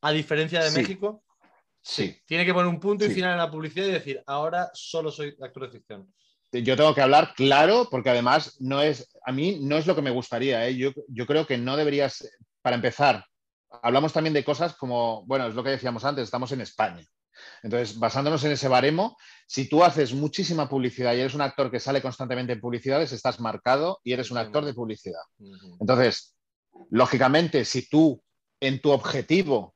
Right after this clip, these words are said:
Speaker 2: es importante lo que he dicho antes, si en tu objetivo está el hacer ficción, igual en algún momento en tu carrera te tienes que pensar el dejar de hacer publicidad.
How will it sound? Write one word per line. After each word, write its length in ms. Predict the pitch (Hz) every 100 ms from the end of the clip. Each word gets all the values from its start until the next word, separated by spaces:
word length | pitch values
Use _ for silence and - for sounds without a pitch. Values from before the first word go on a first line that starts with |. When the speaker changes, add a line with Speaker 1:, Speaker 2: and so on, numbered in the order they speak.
| _
Speaker 2:
es 140 | 117
importante 380 | 139 135 156 170
lo 80 | 139
que 80 | 127
he 20 |
dicho 200 | 120 120
antes, 220 | 113 117
si 100 | -
en 100 | 123
tu 100 | 123
objetivo 500 | 123 - 113 160 156
está 200 | 120 - 143
el 60 |
hacer 280 | 131 - 143
ficción, 720 | 151 - - 143 156 220 254 _ _ _ - _
igual 300 | 117 107 139
en 100 | 170
algún 200 | 180 156
momento 340 | 139 139 147
en 80 | 190
tu 120 | 151
carrera 320 | 127 120 127 151
te 100 | 123
tienes 180 | 131
que 100 | -
pensar 420 | 135 117 104 143 151
el 120 | 117
dejar 360 | 110 98 127
de 80 | 123
hacer 240 | 110 120 101
publicidad. 580 | 110 107 - 110 101